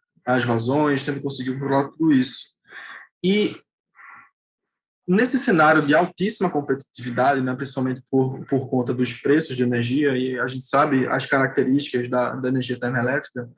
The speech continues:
sabe os impactos financeiros que isso tem pra gente, é, a gente percebeu, come-, na verdade, começamos a perceber que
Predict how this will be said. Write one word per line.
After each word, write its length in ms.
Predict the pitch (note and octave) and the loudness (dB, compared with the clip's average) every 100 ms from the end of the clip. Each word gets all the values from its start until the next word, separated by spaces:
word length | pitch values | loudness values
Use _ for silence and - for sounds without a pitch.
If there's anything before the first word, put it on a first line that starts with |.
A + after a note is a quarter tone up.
| _ _ | _ _
sabe 300 | - C#3+ D3+ | -2 0 0
os 120 | C3 | -2
impactos 520 | C3+ C#3 D3 D#3+ C3+ | -2 0 0 0 -6
financeiros 540 | - C3+ A#2+ B2+ C3 - | -4 -4 -2 -2 -2 -4
que 80 | |
isso 160 | B2+ - | -12 -8
tem 140 | C#3 | -8
pra 140 | C3+ B2 | -4 -4
gente, 300 | C3+ F3+ - _ - - - _ _ _ C#3+ | -2 -4 -8 _ -20 -20 -20 _ _ _ 2
é, 580 | D3 D3+ D3+ D3+ C3 - _ _ _ _ _ | 6 6 6 6 2 -2 _ _ _ _ _
a 100 | E3+ | 2
gente 180 | F#3 G#3+ | 2 2
percebeu, 680 | A#3 A#3+ A#3 C#3+ D#3 G3+ G3+ | 0 2 0 0 4 4 4
come-, 160 | F#3 | 2
na 140 | F3+ F#3 | 2 2
verdade, 280 | F#3 F3 | 2 0
começamos 600 | - C4 A#3 F#3 F3+ G#3+ | -2 0 0 -2 -2 -2
a 60 | A#3+ | -2
perceber 480 | G3 - D3+ D3 D#3 | -4 -2 -2 -2 -2
que 360 | F3+ F3+ F#3 | -2 -2 -2